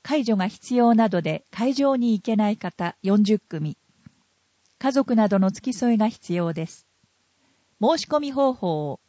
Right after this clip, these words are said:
七月一日月曜から実行委員会に電話で、先着順。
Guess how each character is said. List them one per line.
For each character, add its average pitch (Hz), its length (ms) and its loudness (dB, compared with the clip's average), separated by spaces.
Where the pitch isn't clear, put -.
七 - 220 -6
月 - 380 -4
一 285 120 -4
日 269 220 -2
月 214 300 -2
曜 254 160 2
か - 160 -6
ら 175 180 -4
実 - 220 -12
行 311 200 4
委 311 60 0
員 311 180 -10
会 185 220 0
に 165 120 -2
電 180 220 2
話 180 160 2
で、 156 180 -8
先 196 240 -2
着 175 260 -4
順。 147 300 -8